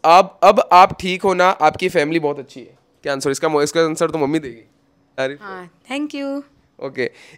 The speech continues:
Speaker 1: <laughs> इसके बाद क्वेश्चन है, आ, अंकिता बालसे का,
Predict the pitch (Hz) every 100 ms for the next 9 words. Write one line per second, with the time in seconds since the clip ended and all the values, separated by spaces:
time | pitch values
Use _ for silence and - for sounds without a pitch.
0 | _ _ - - - 160 - 196 196 185
1 | 185 180 202 190 196 214 _ _ _ 143
2 | 147 147 147 151 151 - _ - 156 165
3 | 185 - 233 240 - 143 139 143 151 165
4 | - 214 208 202